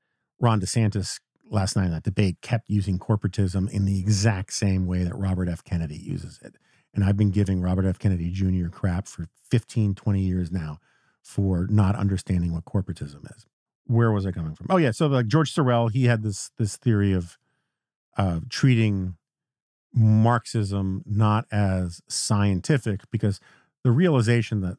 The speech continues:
Marxism was not particularly scientific, um, dawned on a lot of people pretty early. The Marxists still thought it was scientific socialism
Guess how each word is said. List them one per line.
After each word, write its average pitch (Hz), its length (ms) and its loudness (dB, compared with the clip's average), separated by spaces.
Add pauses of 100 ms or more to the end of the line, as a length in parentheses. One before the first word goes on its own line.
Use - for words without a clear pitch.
Marxism 104 720 0
was 92 180 -4
not 107 260 2
particularly 101 440 -2
scientific, 95 880 0 (600)
um, 90 580 0 (580)
dawned 131 340 4
on 107 80 0
a 92 100 -4
lot 113 280 2
of 104 80 -4
people 95 300 -2
pretty 101 440 0
early. 95 380 -2
The 113 120 0
Marxists 214 440 2
still 120 200 0
thought 110 240 0
it 98 100 -4
was 92 180 -6
scientific 107 500 0
socialism 98 720 0